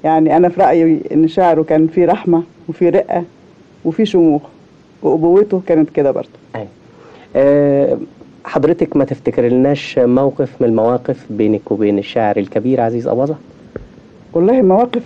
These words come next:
Speaker 1: كتير، بس، آه، أنا فاكرة مرة كنت، آه، عييت وتهيألي إن عيايا خطير قوي،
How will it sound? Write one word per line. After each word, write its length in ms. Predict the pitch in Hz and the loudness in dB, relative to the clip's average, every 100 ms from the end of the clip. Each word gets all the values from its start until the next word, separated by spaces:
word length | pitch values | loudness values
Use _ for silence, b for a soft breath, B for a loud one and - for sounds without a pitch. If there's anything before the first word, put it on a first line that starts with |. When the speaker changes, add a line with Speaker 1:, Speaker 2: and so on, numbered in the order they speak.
| - | -10
Speaker 1:
كتير، 420 | 190 254 226 180 | -4 0 0 2
بس، 340 | 175 - - | 0 -2 -4
آه، 360 | 175 165 151 147 | 0 0 0 2
أنا 100 | 175 | 0
فاكرة 340 | 175 214 202 | 0 -2 0
مرة 280 | 170 196 180 | 0 0 0
كنت، 360 | 180 170 165 160 | -2 -2 -2 -2
آه، 680 | 156 151 147 147 - - - - - | 0 2 0 0 -2 -6 -10 -8 -2
عييت 440 | 170 202 208 - - - 247 | 2 2 0 -6 -20 -20 -8
وتهيألي 540 | 175 151 190 190 160 156 | -6 -2 2 2 4 2
إن 100 | 151 | 2
عيايا 440 | 160 175 185 170 | 2 4 4 2
خطير 380 | 165 160 196 185 | -2 -4 -2 2
قوي، 260 | 185 185 | 2 2